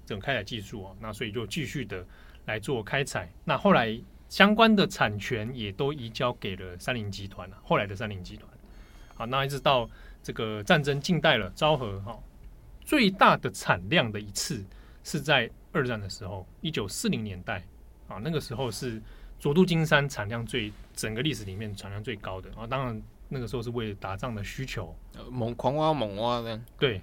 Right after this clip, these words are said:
Speaker 1: 那最后的开采完毕呢，是一九八九年，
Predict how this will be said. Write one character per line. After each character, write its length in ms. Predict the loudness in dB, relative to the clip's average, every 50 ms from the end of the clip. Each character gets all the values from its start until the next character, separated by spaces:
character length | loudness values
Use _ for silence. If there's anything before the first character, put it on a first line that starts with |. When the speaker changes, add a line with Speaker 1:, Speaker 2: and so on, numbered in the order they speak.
| -8 -2
Speaker 1:
那 260 | 0 0 0 0 -2 -6 -16 -20 -20 -20 -14 -2
最 240 | 4 6 8 8 8
后 280 | 10 10 8 8 8
的 220 | 6 6 4 4 4
开 220 | 4 6 6 6
采 160 | 6 4 2
完 260 | 2 0 0 0 0 -2
毕 260 | 0 2 2 4 4
呢， 220 | 2 2 0 0 -2
是 140 | -4 -6
一 100 | -6 -6
九 240 | -6 -4 -4 -6 -6 -6
八 200 | -4 -4 -4 -4
九 240 | -4 -6 -6 -6
年， 180 | -8 -10 -12 -14